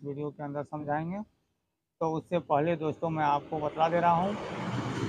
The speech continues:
यह जो आप मोटर देख रहे हैं आप इस तरह से भी देख लीजिए। तो ये वन बटे फ़ाइव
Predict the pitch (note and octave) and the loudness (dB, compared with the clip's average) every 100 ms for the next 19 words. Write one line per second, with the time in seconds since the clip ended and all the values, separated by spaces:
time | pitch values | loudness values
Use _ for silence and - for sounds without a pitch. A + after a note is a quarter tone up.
0 | - - - - - D#3+ D#3+ E3+ E3 E3 | 2 2 2 0 -2 -2 2 2 4 8
1 | D#3+ D#3+ - D#3 - E3 D3 E3 E3 F#3 | 8 6 -2 -4 4 4 4 -6 0 0
2 | F3+ G#3 D#3+ D3 D#3+ - D#3 D3+ E3+ D#3 | 2 0 0 0 -2 -6 -2 -2 -2 -10
3 | D#3 D3+ C#3+ D#3+ D#3 F#3+ A3 _ _ _ | -10 -10 -10 -12 -12 -8 -8 _ _ _
4 | _ _ _ _ _ _ _ _ _ _ | _ _ _ _ _ _ _ _ _ _
5 | _ _ - E3+ E3+ F3 F#3 F3 E3 E3+ | _ _ -4 0 2 4 2 2 6 6
6 | G3 F#3 F3 F#3+ F#3+ F#3+ - - - - | 8 4 6 6 6 6 0 -18 -20 -20
7 | - E3+ E3+ F#3 G3+ | -4 6 6 6 -2